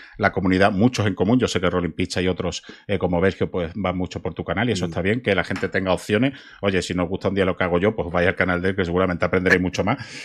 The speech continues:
Speaker 1: y, y viceversa, o sea que, que sin ningún problema. Y nada, tío, sí, como digo siempre, pues, eh, lo primero, de nuevo, muchas gracias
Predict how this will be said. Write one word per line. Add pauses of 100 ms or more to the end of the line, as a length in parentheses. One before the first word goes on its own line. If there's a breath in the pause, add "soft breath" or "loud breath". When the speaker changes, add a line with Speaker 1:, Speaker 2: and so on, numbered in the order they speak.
(140 loud breath)
Speaker 1:
y,
y
viceversa,
o
sea
que,
que
sin
ningún
problema. (300 loud breath)
Y
nada,
tío,
sí,
como
digo
siempre,
pues,
eh,
lo
primero,
de
nuevo,
muchas
gracias